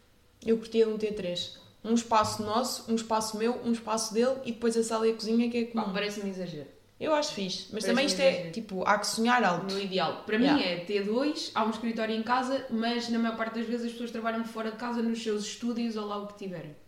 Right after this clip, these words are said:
Speaker 1: Pô, nós também estamos aqui a ver de uma perspectiva de, de casal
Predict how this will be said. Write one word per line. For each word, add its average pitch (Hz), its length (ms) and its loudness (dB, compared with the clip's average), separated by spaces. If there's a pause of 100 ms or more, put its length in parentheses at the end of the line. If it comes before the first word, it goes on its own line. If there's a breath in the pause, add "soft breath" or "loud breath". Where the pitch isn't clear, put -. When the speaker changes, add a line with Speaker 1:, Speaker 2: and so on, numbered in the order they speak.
(460)
Speaker 1:
Pô, - 120 -12
nós 190 180 -2
também 196 120 -4
estamos 202 240 -2
aqui 208 220 0
a 202 40 2
ver 202 100 2
de 202 40 2
uma 208 120 2
perspectiva 214 580 0
de, 208 400 -4 (680)
de - 140 -16
casal 208 680 4